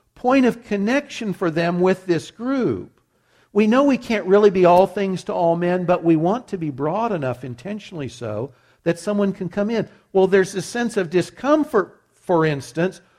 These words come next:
for a worship leader singing a genre or a type of song that they don't personally love.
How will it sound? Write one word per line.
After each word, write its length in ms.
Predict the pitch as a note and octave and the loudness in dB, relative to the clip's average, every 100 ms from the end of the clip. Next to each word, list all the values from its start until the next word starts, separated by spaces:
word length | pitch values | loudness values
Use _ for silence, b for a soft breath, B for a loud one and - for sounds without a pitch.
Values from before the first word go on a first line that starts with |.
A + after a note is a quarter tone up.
| _ | _
for 260 | - G#3 | 2 4
a 60 | G3 | 6
worship 580 | F3 A#3 C#4+ - A#3+ G3 | 4 4 2 0 -4 0
leader 320 | F3+ E3+ E3+ | 4 4 2
singing 380 | E3 G#3+ G#3 G3 | -2 -4 -2 0
a 100 | E3 | 0
genre 480 | C3+ F3 G3 G#3 G#3 | -2 0 0 0 0
or 160 | E3 | 0
a 60 | D#3 | 0
type 320 | - G3+ G3+ | -2 -4 -4
of 100 | E3 | -6
song 300 | - G#3 G3 | -2 -2 0
that 160 | D#3 C#3 | -2 0
they 160 | F3+ | 2
don't 260 | F#3+ E3 - | 2 0 -4
personally 720 | - G#3 A#3 - F3 C#3+ C#3 - _ _ _ _ - | -2 -2 -2 -6 -4 -2 -4 -10 _ _ _ _ -6
love. 640 | B2+ F3+ B3 D3 C3+ E3+ | 0 2 4 4 4 0